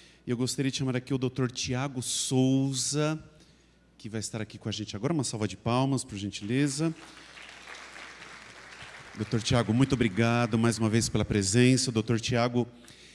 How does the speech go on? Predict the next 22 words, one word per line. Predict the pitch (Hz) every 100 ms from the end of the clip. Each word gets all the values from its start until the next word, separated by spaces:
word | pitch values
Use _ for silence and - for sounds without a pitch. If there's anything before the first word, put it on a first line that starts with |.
| -
ele | 117 117 120
é | 117
doutor | 113 123 113 - 139 139
em | 123
Ciências | - - 131 127 170 196 - 139
Biológicas | 117 117 104 98 101 107 104 110 107 95 98
na | 101
área | 107 104
de | 104
concentração | - 160 208 240 - - 180 - 151 - - 127 104 85 - - - - -
em | 127 123
Genética | 117 135 131 120 120 131 139 - 170 - 170 175 - - - _ _ _ -
pelo | 123
Departamento | 123 123 131 127 147 151
de | 135
Genética | 123 131 120 131 135 139
da | 123
Faculdade | - - 120 123 127 107
de | 113
Medicina | 120 190 170 - - 175 175
de | 151 131
Ribeirão | 107 - 170 226 170 139 135 147